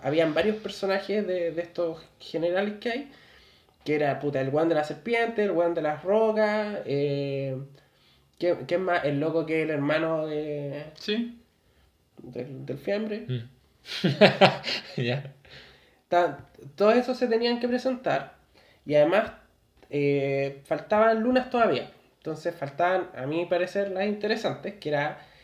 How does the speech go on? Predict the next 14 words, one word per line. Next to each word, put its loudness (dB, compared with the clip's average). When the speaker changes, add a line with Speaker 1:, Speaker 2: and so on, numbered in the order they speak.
Speaker 1:
el -6
weón 2
que -4
era -2
Speaker 2:
El 0
Speaker 1:
como, 0
Speaker 2:
primero 2
Speaker 1:
como 2
Speaker 2:
y 4
el 4
Speaker 1:
medio 8
Speaker 2:
segundo. 2
Speaker 1:
pajero, -2
el, -8